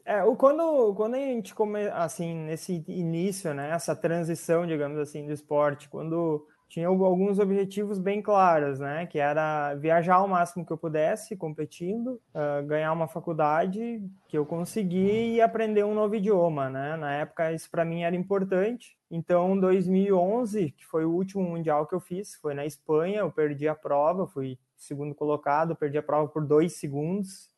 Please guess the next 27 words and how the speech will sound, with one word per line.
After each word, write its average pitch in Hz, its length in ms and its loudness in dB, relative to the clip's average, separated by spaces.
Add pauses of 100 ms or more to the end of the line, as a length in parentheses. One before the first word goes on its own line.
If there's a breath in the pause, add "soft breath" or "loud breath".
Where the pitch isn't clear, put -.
(120)
E 180 360 4
eu 190 120 6
já 185 140 2
tinha 208 260 0
conseguido, 202 800 2
assim, 160 360 0
né? 151 200 -4
Já 160 120 -4
tava 175 240 4
formado, 196 800 2
eu 175 80 0
já 175 240 2
tinha 185 420 -4
viajado 175 640 2
bastante. 185 680 0
Eu 240 60 -8
disse, - 140 -16
"Cara, 143 420 -4
agora 156 540 4 (560)
é 180 140 0
a 175 100 4
hora 170 280 4
de 175 220 -6
ter 170 140 -6
uma 165 100 -6
experiência 170 500 -6
diferente." 202 720 -2